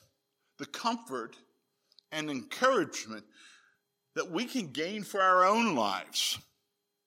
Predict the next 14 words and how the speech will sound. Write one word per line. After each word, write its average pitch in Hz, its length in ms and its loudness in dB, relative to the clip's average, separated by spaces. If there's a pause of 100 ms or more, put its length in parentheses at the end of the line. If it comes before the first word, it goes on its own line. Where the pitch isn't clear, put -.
(1040)
If 165 140 -6
the 180 80 0
Lord 226 440 4
could 180 220 -14
keep 170 440 -10
these 247 460 -4 (140)
young 185 340 4
men 175 260 0
faithful 214 480 0
to 131 140 -10
him 110 320 -10 (800)
in 120 220 -12
that 233 280 6
situation, 98 880 -2